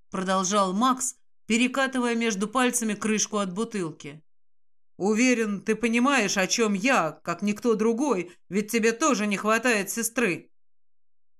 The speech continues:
Но даже тоска не заставит меня спать с её бывшими.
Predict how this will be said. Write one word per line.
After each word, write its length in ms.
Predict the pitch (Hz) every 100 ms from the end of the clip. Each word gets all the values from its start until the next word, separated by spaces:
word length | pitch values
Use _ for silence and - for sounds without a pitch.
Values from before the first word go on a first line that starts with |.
| - -
Но 240 | 170 180
даже 320 | 170 190 180
тоска 720 | 175 180 165 - 233 262 - - -
не 180 | 196 226
заставит 640 | 226 269 - 294 220 214
меня 280 | 240 247 220
спать 380 | 202 - 240 220
с 80 | 220
её 200 | 220 247
бывшими. 720 | 269 269 - - 156 135 151